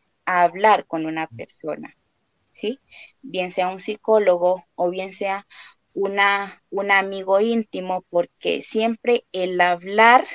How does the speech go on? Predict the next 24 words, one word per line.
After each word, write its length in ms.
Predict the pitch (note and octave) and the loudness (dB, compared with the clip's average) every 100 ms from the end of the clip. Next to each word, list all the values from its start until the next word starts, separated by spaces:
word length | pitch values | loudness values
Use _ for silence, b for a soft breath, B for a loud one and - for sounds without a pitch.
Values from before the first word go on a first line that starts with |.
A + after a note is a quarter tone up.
| - _ _ _ _ _ _ - | -20 _ _ _ _ _ _ -8
nos 280 | G3+ G3+ | -4 -2
libera 640 | G#3 G3 F#3+ G3+ G#3 G#3+ G#3+ | -4 -6 0 2 6 6 4
mucho 420 | G#3 G#3 - G#3 | 0 -4 -4 -4
más 280 | G3+ G3+ G3+ | 0 0 0
de 120 | G3+ | 0
las 200 | F#3 - | 0 0
cosas 580 | - G#3+ G#3+ G#3 G#3 - | 2 4 4 2 -2 -4
y 140 | G3 | 2
hacen, 440 | F#3+ F#3+ G#3+ G#3+ - B B B | 2 2 -2 -6 -8 B B B
y 200 | G3+ G3+ | -2 4
hacen 320 | G#3 G#3 A3 | 4 4 0
que 160 | G#3+ F3+ | -2 -4
no 200 | F#3 G3+ | -4 -4
incurramos, 1120 | G#3+ G#3+ _ G3+ F#3+ F#3+ G#3 G3 D#3 D#3 - _ _ _ _ _ _ - | -4 -6 _ -8 -4 2 4 2 -2 -10 -14 _ _ _ _ _ _ -8
eh, 280 | E3+ E3 - - | -4 -4 -6 -6
tanto 600 | F3+ F3 - F#3 E3 E3 _ _ _ | -4 -4 -2 2 2 0 _ _ _
dentro 460 | E3+ F#3 F3+ - F3+ | -4 -4 -4 0 2
de 100 | F3 | 2
este 260 | F3 F#3+ | 0 -8
círculo, 720 | F3+ F#3+ F#3 - G3 G3 G3 G3 - | -8 -8 -8 -6 -2 6 6 6 0
por 140 | F3 F3 | -4 -2
decirlo 480 | F3 F3 F3 F3+ F3+ | -4 -8 -10 -4 -4
así, 460 | F3+ - E3+ E3+ _ - _ - B B B B - | -4 -10 -10 -12 _ -20 _ -20 B B B B -10
eh, 800 | F#3 F#3 F#3 F3+ E3+ E3+ E3+ | -6 -4 -4 -2 -4 -4 -8